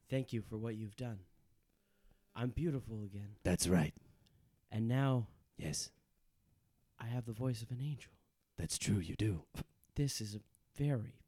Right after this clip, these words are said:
Speaker 1: beautiful voice. This is a very nice voice.
Speaker 2: It's wonderful.
Speaker 1: I forgot what I sounded like
Speaker 2: Okay.
Speaker 1: until now.
Speaker 2: All right, we get it.
Speaker 1: I,
Speaker 2: So
Speaker 1: I am going to go and record myself.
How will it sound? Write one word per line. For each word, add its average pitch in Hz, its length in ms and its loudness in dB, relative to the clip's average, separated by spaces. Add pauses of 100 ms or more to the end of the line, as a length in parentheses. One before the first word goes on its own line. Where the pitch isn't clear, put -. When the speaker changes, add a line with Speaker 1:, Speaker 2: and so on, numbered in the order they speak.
(120)
Speaker 1:
beautiful 113 460 -4 (140)
voice. 113 420 -10 (1160)
This 254 180 -4
is 113 100 -4
a 117 60 -6 (120)
very 151 360 -4
nice 127 320 -6
voice. 269 480 -8 (180)
Speaker 2:
It's - 260 2
wonderful. 80 640 2
Speaker 1:
I 185 100 4
forgot 165 520 -2
what 151 280 -2
I 214 120 -4
sounded 330 420 -6
like 123 260 -4
Speaker 2:
Okay. - 460 -4
Speaker 1:
until 220 360 0
now. 294 240 -2
Speaker 2:
All - 380 -8
right, 92 120 -4
we 101 80 0
get 90 200 2
it. - 100 -6 (340)
Speaker 1:
I, - 60 2
Speaker 2:
So 123 160 6 (320)
Speaker 1:
I 277 320 0 (120)
am 233 240 -2
going 123 420 0 (200)
to 302 140 -2 (100)
go 113 400 -2 (1200)
and 180 480 0 (220)
record 466 340 -6
myself. 180 360 -6